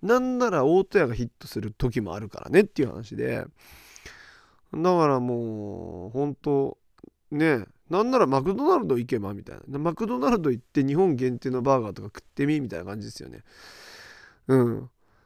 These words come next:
で、吉牛とか行けっていうと、吉牛ってアメリカだとなんかもう最低なレストランっていうイメージがあるらしくて、汚いしみたいな。でも日本で吉牛行くと、の-、めっ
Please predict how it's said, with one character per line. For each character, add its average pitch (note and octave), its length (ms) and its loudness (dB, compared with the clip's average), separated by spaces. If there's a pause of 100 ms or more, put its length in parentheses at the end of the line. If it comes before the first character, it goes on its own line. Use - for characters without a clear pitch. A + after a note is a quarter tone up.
(200)
で、 D3+ 120 -2
吉 A3 280 8
牛 G3+ 260 6
と - 100 -6
か A#2 80 -2
行 G#2+ 100 -4
け C3 80 0
っ A2 40 -4
て - 180 -8
い A2 40 0
う G2 60 -4
と、 B2+ 220 4
吉 C#3 300 4
牛 F#3 200 4
っ G#2+ 40 0
て - 260 0
ア A#2 100 0
メ C#3+ 100 2
リ C#3+ 80 0
カ D#3 100 2
だ D#3 140 4
と A#2+ 180 -4
な A#2 100 -4
ん G#2+ 60 -8
か A#2 60 -8
も A2 220 -6
う G2+ 40 -10
最 F3+ 320 4
低 F#3+ 260 2
な F3+ 120 2
レ F3+ 100 2
ス - 120 -4
ト C3 80 -6
ラ A2 100 -6
ン F#2+ 100 -10
っ - 440 -20
て B2 100 0
い - 40 2
う - 20 2
イ B2 60 2
メ B2 100 4
ー - 20 4
ジ G#2 100 -4
が G2+ 60 -2
あ G#2+ 40 -2
る A2 80 -4
ら A2 80 -6
し - 80 -14
く - 100 -20
て、 G#2+ 160 -8 (260)
汚 A#2+ 160 4
い G#2 80 -6
し A2 120 -8
み A2 80 -12
た - 100 -18
い - 40 -16
な。 - 60 -18 (960)
で G#3+ 60 0
も G#3 100 4
日 G3+ 80 4
本 A3+ 200 4
で G3+ 80 6
吉 C#3+ 160 4
牛 C3+ 100 0
行 A2 100 -2
く - 60 -20
と、 A2+ 280 -2
の-、 C3+ 280 0 (160)
め E3 120 0
っ B2+ 60 -4